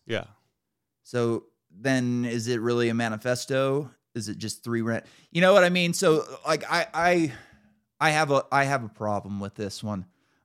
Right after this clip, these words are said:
Speaker 2: I do. I've got a problem with the whole fucking thing. Like, I'm not going Alex Jones and saying that it didn't happen or anything like that, but this story is weird to me. I don't know.
Speaker 1: Oh, yeah. No, it's for sure.
Speaker 2: But, uh, the way that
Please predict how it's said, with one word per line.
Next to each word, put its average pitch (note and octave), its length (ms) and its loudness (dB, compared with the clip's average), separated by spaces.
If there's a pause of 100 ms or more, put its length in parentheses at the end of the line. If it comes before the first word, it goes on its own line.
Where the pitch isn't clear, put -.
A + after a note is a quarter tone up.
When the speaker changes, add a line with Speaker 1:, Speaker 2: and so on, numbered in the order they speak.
Speaker 2:
I A#2 100 0
do. G2 300 -2 (400)
I've B2 120 -4
got C3 140 4
a A#2+ 80 4
problem G#2 440 0
with G#2 120 -6
the F2+ 100 -6
whole G2 160 -4
fucking G2 400 -8
thing. G#2 220 -4
Like, A#2+ 180 -4
I'm E3 120 0
not D3 160 2
going B2 200 0
Alex G#2+ 280 -2
Jones G2+ 340 -6
and G2 100 -10
saying G#2 240 -6
that F2+ 80 -10 (140)
it G#2 80 -20
didn't F#2 200 -8
happen G2+ 360 -6
or E2 80 -8
anything F2+ 240 -10
like E2+ 200 -8
that, F2 200 -6
but G#2 120 -6
this F#2+ 120 -4
story G#2+ 580 0 (1400)
is G#2 160 -2
weird F2+ 300 -6
to - 40 -12
me. C#2 260 -10 (220)
I D#3 60 -2
don't F3 80 2
know. C3+ 180 0
Speaker 1:
Oh, G#2+ 140 -12 (100)
yeah. G2 160 -14 (220)
No, G2 220 -12
it's - 120 -20
for C3+ 140 -16
sure. C3+ 160 4
Speaker 2:
But, B2+ 100 8
uh, B2 280 8
the B2 180 0
way D3+ 200 4
that D3 280 0